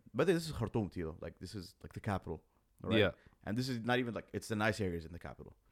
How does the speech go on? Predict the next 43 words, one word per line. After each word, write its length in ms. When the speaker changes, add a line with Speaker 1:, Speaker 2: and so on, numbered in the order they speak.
Speaker 1:
So 120
that 160
area, 320
apparently, 540
it 100
was 200
under 240
siege 480
by, 260
like, 120
security 360
forces, 300
military 280
forces. 280
Speaker 2:
Oh, 300
damn. 340
Speaker 1:
Yeah, 320
it 40
was, 200
it 40
was 120
some 120
wild 220
stuff, 220
man. 200
They, 120
it 120
was 100
some, 140
some 180
wild 200
stuff. 200
So 400
apparently, 400
at 80
some 120
point, 240
they 80
threw 180
so 140
much 440
tear 160
gas 320